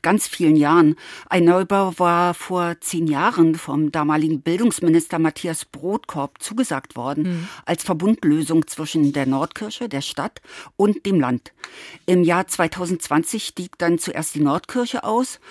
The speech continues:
Speaker 1: und jetzt, fünf Jahre später, hat das Land seine Pläne, allein mit der Stadt sozusagen diese Verbundlösung auch zu realisieren, ad acta gelegt und kündigt auf einmal Gespräche mit der Universität an. Und diese Wende sorgt in Vorpommern,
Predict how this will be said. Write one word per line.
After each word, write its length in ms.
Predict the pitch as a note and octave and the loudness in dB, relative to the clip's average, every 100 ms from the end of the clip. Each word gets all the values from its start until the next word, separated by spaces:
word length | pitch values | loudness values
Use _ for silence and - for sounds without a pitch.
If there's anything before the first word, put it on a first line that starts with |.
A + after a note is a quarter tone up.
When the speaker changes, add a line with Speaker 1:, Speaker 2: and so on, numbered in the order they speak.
| - - | -20 -2
Speaker 1:
und 180 | G3 E3 | 0 2
jetzt, 160 | F#3 - - | 0 -2 -8
fünf 300 | - C4+ C4+ | 4 6 6
Jahre 220 | G3 F#3 | 4 -2
später, 340 | F#3 - A#3+ F#3+ | -2 -2 -2 -2
hat 140 | D#3+ | -2
das 120 | E3 | -2
Land 300 | E3 D3+ A3 | 0 2 2
seine 300 | - F3+ E3+ | 0 0 0
Pläne, 440 | D#3+ D#3 F3 A#3 B3+ - - - - | 0 -2 2 2 2 -4 -16 -8 0
allein 380 | E3 D#3+ G3 | 2 4 4
mit 120 | G#3+ D#3 | 2 0
der 100 | C#3 | -4
Stadt 440 | - - F#3+ - | -4 0 0 -2
sozusagen 520 | - E3+ - E3 D3+ | -12 -10 -6 -4 -2
diese 180 | D#3 E3 | -2 -6
Verbundlösung 800 | - D#3+ D3 G3+ - F3 E3 D#3+ | -6 -6 0 0 0 -4 -2 -4
auch 120 | D3+ | -4
zu 140 | - F3 | -8 -4
realisieren, 680 | F3 F3+ F3 F3 G3+ A3+ - - - | 0 0 0 0 2 2 0 -10 -6
ad 160 | - - | -6 -6
acta 280 | - - | -10 -6
gelegt 460 | C#3+ D#3 D3 D3 - | 0 2 4 2 -2
und 320 | - G3+ G#3 | 0 0 0
kündigt 380 | - F3+ E3 - - _ | -2 -2 -2 -6 -20 _
auf 200 | D#3 - | -12 -10
einmal 420 | - D#3 F3 G3 G#3 | -6 -2 0 2 0
Gespräche 500 | G3+ - E3+ E3 F#3+ | -4 -6 -6 -2 2
mit 200 | E3+ F#3 | 2 2
der 140 | F#3 | 0
Universität 680 | G3 G3 F#3 F#3 - G3 - | 2 2 2 -2 -4 -6 -4
an. 240 | C3 A2+ - _ - - - - - | -4 -6 -8 _ -20 -20 -20 -18 2
Und 180 | F#3+ | 2
diese 280 | F3+ A#3 C4+ | 4 4 4
Wende 440 | F3 D#3+ D3 D3 A3 - - | 6 4 4 0 -4 -14 -14
sorgt 340 | - F#3+ - - | -2 0 0 -2
in 120 | F3 | -2
Vorpommern, 800 | D#3+ - A3 - F3+ D#3 F3+ | -2 0 0 2 2 4 4